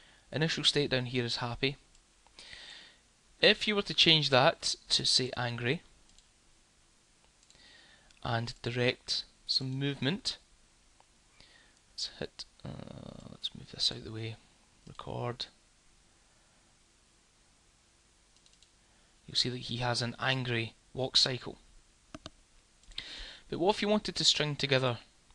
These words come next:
different moods, uh, of walk cycles? Well, it's, it's a slightly, um,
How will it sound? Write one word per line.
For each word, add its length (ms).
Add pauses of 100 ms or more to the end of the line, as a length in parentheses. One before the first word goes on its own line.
(520)
different 320
moods, 420 (680)
uh, 200
of 160
walk 220
cycles? 500 (1040)
Well, 340
it's, 400
it's 300
a 60
slightly, 680
um, 440